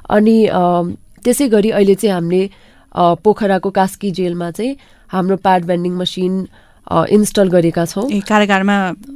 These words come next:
Speaker 2: भेन्डिङ मसिन राख्नु भएको छ।
Speaker 1: हजुर,
Speaker 2: ए,
Speaker 1: हजुर।
Speaker 2: एकदम राम्रो, हजुर।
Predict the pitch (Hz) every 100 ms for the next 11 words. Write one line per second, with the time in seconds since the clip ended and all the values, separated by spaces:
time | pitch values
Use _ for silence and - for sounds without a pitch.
0 | 285 175 190 214 208 202 180 190 175 -
1 | 185 180 180 175 170 160 165 - 220 226
2 | 175 214 190 175 147 185 180 190